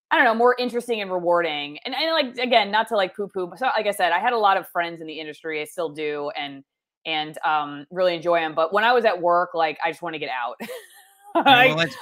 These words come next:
Speaker 1: I was,
Speaker 2: just
Speaker 1: like,
Speaker 2: to
Speaker 1: trying to get out of the office as much as I could.
Speaker 2: Right, well, just to comment on that. So re-, everyone's worked in offices, and,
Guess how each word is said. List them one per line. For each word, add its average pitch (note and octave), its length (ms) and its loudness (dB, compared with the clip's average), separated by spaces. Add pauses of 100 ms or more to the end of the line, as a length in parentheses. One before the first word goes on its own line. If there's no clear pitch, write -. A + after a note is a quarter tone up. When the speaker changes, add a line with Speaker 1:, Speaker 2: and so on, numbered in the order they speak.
Speaker 1:
I C4 100 12
was, C4 80 6
Speaker 2:
just C4 60 6
Speaker 1:
like, B3 80 6
Speaker 2:
to B3 60 -2
Speaker 1:
trying A#3 140 6
to A#3 60 0
get A3 140 4
out G#3+ 120 8
of G#3+ 60 0
the G#3 80 4
office G3 280 4
as G#3+ 80 -8
much F#3+ 160 -4
as F#3+ 80 -6
I E3+ 120 0
could. D3 400 -8 (100)
Speaker 2:
Right, B2+ 100 -6
well, C#3 120 -6
just F3 160 -4
to - 80 -6
comment F3+ 420 2
on C#3+ 200 0
that. C#3 200 -2
So D3 260 -4
re-, D#3 140 -4
everyone's F3 400 -4
worked D#3 200 -4
in C#3 80 -4
offices, C3 440 -4
and, C3 340 -2